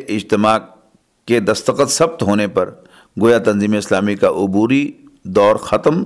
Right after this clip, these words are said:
اور نیا اور مستقل دور شروع ہو گیا، جو بحمداللہ تاحال جاری ہے۔ اس عرصے کے دوران اگر کوئی خیر ذاتی طور پر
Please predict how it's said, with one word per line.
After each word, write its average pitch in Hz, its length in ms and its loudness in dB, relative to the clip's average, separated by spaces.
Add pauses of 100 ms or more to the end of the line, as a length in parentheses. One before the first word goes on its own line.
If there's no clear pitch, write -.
اور 98 220 2
نیا 101 320 0
اور 104 140 -2
مستقل 98 560 -4
دور 87 220 0
شروع 104 280 -4
ہو 85 180 -8
گیا، 76 200 -4 (560)
جو 120 200 4
بحمداللہ 95 600 0 (120)
تاحال 85 420 -2 (260)
جاری 65 260 -4
ہے۔ - 180 -20 (1080)
اس 190 200 2
عرصے 156 240 -2
کے 143 120 0
دوران 104 360 2 (340)
اگر 123 220 2
کوئی 110 240 2 (100)
خیر 117 380 2 (160)
ذاتی 104 300 2 (120)
طور 101 180 4
پر 143 280 0